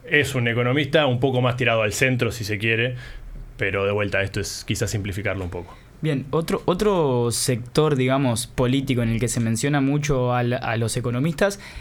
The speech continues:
Speaker 2: es la O P P.
Speaker 1: Ujú.
Speaker 2: ¿Qué es la O P P, bien? Para
Speaker 1: Bien.
Speaker 2: dejar claro más o menos el terreno.
Speaker 1: Bien, la, la Oficina de Planeamiento y Presupuesto es, es una oficina que trabaja estrictamente en, en la órbita de Presidencia de la República.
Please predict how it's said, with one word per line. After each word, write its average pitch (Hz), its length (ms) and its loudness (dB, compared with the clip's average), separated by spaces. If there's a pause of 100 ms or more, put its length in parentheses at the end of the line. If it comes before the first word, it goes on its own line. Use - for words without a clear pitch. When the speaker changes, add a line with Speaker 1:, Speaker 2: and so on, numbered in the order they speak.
(100)
Speaker 2:
es 156 240 0
la 160 160 2
O 147 80 0
P 135 140 0
P. - 180 -2 (400)
Speaker 1:
Ujú. 127 240 -2 (220)
Speaker 2:
¿Qué 208 220 2
es - 200 -2
la 113 180 0
O 113 80 0
P 113 140 0
P, 113 220 0
bien? 113 320 0 (240)
Para 117 420 0
Speaker 1:
Bien. 120 140 2
Speaker 2:
dejar 147 240 2
claro 147 480 2
más 135 200 0
o 135 40 0
menos 131 240 0
el 117 100 0
terreno. 113 400 -2 (320)
Speaker 1:
Bien, 113 260 2
la, 117 240 4
la 127 120 4
Oficina 135 400 2
de 139 140 2
Planeamiento 127 400 2
y - 20 0
Presupuesto 156 640 0 (300)
es, 117 300 -2
es 113 140 -4
una 127 120 2
oficina 127 220 2
que 113 200 -4 (180)
trabaja 123 320 2
estrictamente 135 800 2
en, 104 380 -2
en 113 180 0
la 107 160 2
órbita 131 600 2
de 107 180 0
Presidencia 117 540 0
de 123 80 2
la 123 80 4
República. 175 640 2